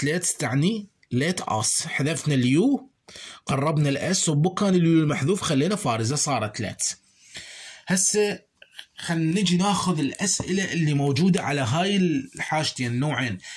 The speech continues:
اللي هو البريفرنس، التفضيل، والسجستشن، الاقتراح. خلينا نشوف الأمثلة، الأسئلة اللي عليه. طبعًا هذا بالوزاري،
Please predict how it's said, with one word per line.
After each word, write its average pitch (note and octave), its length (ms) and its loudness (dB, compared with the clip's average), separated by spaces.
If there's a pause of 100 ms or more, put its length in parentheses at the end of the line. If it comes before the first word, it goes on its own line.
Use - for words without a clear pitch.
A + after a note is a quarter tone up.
(100)
اللي C3+ 220 2
هو C#3+ 140 0
البريفرنس، F3 760 0
التفضيل، D#3 600 -2 (240)
والسجستشن، E3 1000 0 (340)
الاقتراح. C3 1120 -4 (480)
خلينا D3 200 0
نشوف G3 300 0 (260)
الأمثلة، C#3+ 720 0
الأسئلة C#3 540 0
اللي A#2+ 100 -2
عليه. G#2+ 280 -2 (320)
طبعًا C#3+ 280 0
هذا G3 280 0
بالوزاري، C3+ 720 0